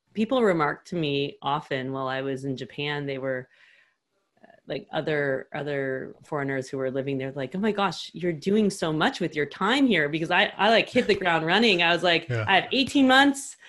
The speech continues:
Speaker 1: <laughs> I wanna do as much and learn as much and meet as many people as possible and write my blog and, you know, learn Japanese and, and all of that,"
Speaker 2: Wow.
Speaker 1: that I, I went, I set out with great intention and purpose to, to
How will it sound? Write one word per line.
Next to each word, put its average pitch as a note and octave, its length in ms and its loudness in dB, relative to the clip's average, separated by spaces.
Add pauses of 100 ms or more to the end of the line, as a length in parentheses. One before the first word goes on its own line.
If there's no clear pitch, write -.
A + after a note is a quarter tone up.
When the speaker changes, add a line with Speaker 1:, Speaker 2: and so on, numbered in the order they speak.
(140)
Speaker 1:
<laughs> - 180 -2
I - 540 2
wanna A3+ 220 6
do A#3 200 4
as B3 140 2
much A#3+ 280 2
and G#3+ 100 4
learn A#3 200 6
as A3+ 120 2
much G#3+ 420 4
and E3 280 0
meet A#3 300 4
as A3+ 100 2
many A3 260 2
people G3+ 680 0 (320)
as F3 240 -2
possible F#3+ 540 2
and E3+ 100 0
write G3 200 2
my G3+ 140 2
blog F3+ 640 2
and, D3+ 320 -2 (320)
you F#3 200 2
know, - 120 -6
learn A3+ 260 6
Japanese F3+ 640 0
and, D#3 160 -6
and D#3+ 180 -4
all G#3 240 -2
of B3 140 -4
that," C#3+ 220 0
Speaker 2:
Wow. F#2 60 -6
Speaker 1:
that D#3+ 200 -2
I, D3 220 -2
I - 20 0
went, F#3+ 180 -2
I F#3+ 60 0
set B3 240 -2
out A3 140 2
with E3+ 160 -6
great F3+ 200 0
intention F3+ 460 -2
and D3+ 100 -6
purpose F#3 460 -6
to, D3+ 260 -12 (520)
to - 180 -12